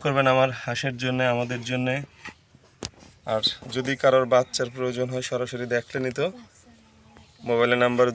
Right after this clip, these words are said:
যোগাযোগ করবেন। আমার মোবাইল নাম্বার হচ্ছে জিরো ওয়ান ডাবল ফাইভ টু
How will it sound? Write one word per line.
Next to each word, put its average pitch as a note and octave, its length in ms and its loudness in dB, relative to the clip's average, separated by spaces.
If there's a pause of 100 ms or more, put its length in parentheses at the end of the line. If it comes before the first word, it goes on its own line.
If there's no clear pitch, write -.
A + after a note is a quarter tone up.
যোগাযোগ A#2+ 320 2 (100)
করবেন। B2+ 300 4 (420)
আমার A#2 260 2
মোবাইল B2 280 4
নাম্বার A#2+ 260 0
হচ্ছে - 260 -4 (720)
জিরো B2+ 340 -2 (120)
ওয়ান A#2+ 200 2 (100)
ডাবল A#2 240 4 (120)
ফাইভ A#2 180 -2 (140)
টু B2+ 100 -6